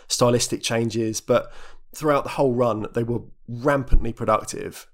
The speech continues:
And, and over about half a century, they featured around sixty different musicians in the band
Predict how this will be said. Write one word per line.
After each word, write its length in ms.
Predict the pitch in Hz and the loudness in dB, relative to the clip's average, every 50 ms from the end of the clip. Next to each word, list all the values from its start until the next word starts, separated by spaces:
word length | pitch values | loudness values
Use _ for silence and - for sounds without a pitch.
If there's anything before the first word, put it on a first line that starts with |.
| _ _ | _ _
And, 180 | - 110 110 110 | -2 -2 -2 -2
and 120 | - 123 123 | -2 0 2
over 200 | 131 131 120 120 | 2 2 2 2
about 300 | 117 - - - - - - - - | 0 2 0 0 -2 -6 -12 -2 2
half 220 | 156 135 120 - | 4 4 4 2
a 20 | 117 | -2
century, 640 | - - 120 113 - - - 80 82 90 - - - - - - - _ _ _ | -2 -2 -2 -2 -2 -4 -6 -4 -4 -6 -6 -10 -14 -20 -20 -20 -20 _ _ _
they 240 | 131 120 117 117 110 | 0 0 0 0 -2
featured 480 | - - - 151 131 123 - 127 - - | -6 -4 -2 0 0 0 0 -2 -2 -2
around 240 | 110 120 117 107 | -2 -2 -2 0
sixty 440 | - - - - - - - - 151 | 2 2 2 2 0 -2 -4 -4 -2
different 260 | 143 147 - 151 123 | -2 -2 -2 -2 -2
musicians 440 | 135 139 127 147 - - 143 135 123 | -2 -2 0 -2 -2 -2 -4 -4 -2
in 80 | 135 135 | -2 -2
the 60 | 131 | 0
band 500 | 127 127 127 127 127 127 123 120 - | 2 2 2 2 2 0 -4 -6 -10